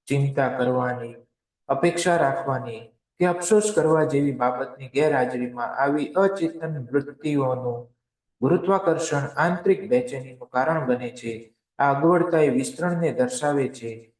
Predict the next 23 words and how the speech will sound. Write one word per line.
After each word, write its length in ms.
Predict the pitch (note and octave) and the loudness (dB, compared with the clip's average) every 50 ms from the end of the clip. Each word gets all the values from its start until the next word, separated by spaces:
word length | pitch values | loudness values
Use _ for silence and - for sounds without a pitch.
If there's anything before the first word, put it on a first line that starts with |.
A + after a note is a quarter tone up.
| _ _ _ | _ _ _
જે 340 | A2+ B2+ C#3+ D3+ D#3 C3+ - | -2 2 2 4 4 2 2
આપણી 480 | B2+ C3+ C3 - - C3+ B2+ B2+ - - | 0 -2 -2 -2 -6 -8 -10 -10 -8 -4
આંતરિક 500 | D3 D#3+ E3 E3 E3 E3 D#3 - - A#2+ | -2 -2 -2 -2 -2 -2 -2 -2 -2 -2
વાસ્તવિકતાના 800 | A#2+ B2 A#2+ - - A#2+ A#2+ A#2 A#2+ - A#2 A#2 A#2 A#2+ A#2 A#2 | -2 -2 -4 -4 -6 -6 -6 -6 -8 -10 -10 -10 -6 -6 -6 -6
અગાઉના 840 | - - C#3 C3 C3 C#3+ C#3+ C#3+ C#3 C3 B2+ A#2+ A#2 A2+ A2+ - _ _ _ _ _ _ _ _ | -4 -4 -4 -4 -2 0 0 0 -2 -4 -6 -8 -10 -10 -10 -14 _ _ _ _ _ _ _ _
અંધારિયા 580 | C3+ C#3 C#3+ C#3+ D#3 D#3 D#3+ E3 E3+ F3 F3 E3+ | -2 0 2 2 2 2 2 4 4 4 2 2
ખૂણાના 540 | F3 F3 D3+ D3 C#3+ C#3+ C#3 C#3 C#3 C3+ C3+ | 0 -4 -6 -8 -8 -8 -10 -8 -6 -6 -4
ઉદ્ઘાટનને 720 | B2 A#2+ - - - C3+ C3 B2+ B2+ A#2+ A2 A#2+ A#2+ A2 | -4 -6 -6 -6 -4 -4 -4 -2 -2 -6 -6 -6 -12 -14
પ્રકાશિત 600 | - - A#2+ - D3+ E3 E3 - G3 F#3+ - - | -14 -14 -6 -2 -2 -2 -2 -2 -6 -6 -4 -2
કરે 200 | B2 A2+ A#2 A2+ | 0 0 0 0
છે. 460 | A2+ - - G#2+ G#2 G#2+ - - _ _ _ _ _ | -2 -6 -6 -6 -6 -6 -10 -18 _ _ _ _ _
અવકાશ 500 | A#2+ B2+ C#3 C3+ - C#3+ C3 B2+ B2+ B2+ - - - - - - _ _ _ _ | 0 0 0 0 0 0 0 0 0 -2 -4 -6 -8 -10 -14 -20 _ _ _ _
આપણને 840 | C3+ C#3+ C#3+ - F3 E3+ E3+ E3 D#3+ D#3 D#3 D#3 D#3 D#3 D#3 - - _ _ _ _ _ _ _ | -2 -2 0 0 -2 -2 -2 0 0 0 0 0 -2 -4 -6 -10 -18 _ _ _ _ _ _ _
આપણી 720 | - D#3+ E3 - - F3 F3 F3 F3 E3 F3 E3+ - - _ _ _ | 0 0 0 2 2 2 4 4 2 0 -2 -8 -16 -20 _ _ _
આંતરિક 600 | - E3+ F3+ G3 G#3 - - G3+ G#3 G3+ - - | -2 -2 0 0 0 0 2 2 2 2 2 -2
પેટર્નિંગને 800 | - C3 C3 C3 - - C3+ C#3 C3+ C3 C3 C3 C3 C3 C3 - | -2 -2 -2 -2 -2 -2 -2 -2 -4 -6 -6 -8 -12 -12 -12 -10
સ્વીકારવામાં 920 | - - - B2 B2 - C#3+ C#3 C3 A#2+ B2 A#2+ A#2+ A#2+ A#2+ A#2+ A#2 A#2 A#2 | -12 -10 -10 -10 -6 -2 -2 0 0 0 -2 -2 -4 -4 -6 -6 -6 -6 -8
મદદ 220 | A#2+ B2 C3 C3+ | -8 -4 -4 -4
કરે 380 | B2+ - - - G#2+ A2 A2 G#2+ | -6 -6 -10 -10 -6 -6 -6 -6
છે. 160 | - - G#2+ | -6 -4 -2
અવકાશ 400 | G#2+ A#2+ B2+ A#2+ - D3+ C#3+ C#3+ | -2 -2 -2 0 -2 -2 -2 -2
એટલે 220 | B2 - C#3 C#3+ | -6 -4 -4 -4
જગ્યા. 380 | C#3 B2 C3 B2+ A#2+ A#2 A2 G2 | -2 0 -2 -2 -2 -4 -6 -6